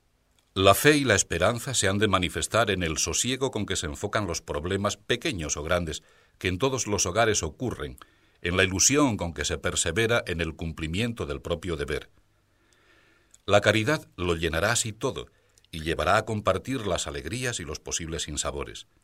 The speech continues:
a saber sonreír, olvidándose de las propias preocupaciones por atender a los demás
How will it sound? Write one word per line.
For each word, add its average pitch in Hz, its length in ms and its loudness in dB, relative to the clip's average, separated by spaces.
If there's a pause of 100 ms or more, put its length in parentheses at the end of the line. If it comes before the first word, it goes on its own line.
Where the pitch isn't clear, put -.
(460)
a 78 60 0
saber 98 300 -2
sonreír, 98 640 -4 (300)
olvidándose 85 680 -2
de 85 100 -6
las 71 140 -6
propias 104 420 -2
preocupaciones 87 840 -4
por 76 160 -6
atender 76 360 -2
a 85 60 2
los 76 180 -2
demás 73 360 -4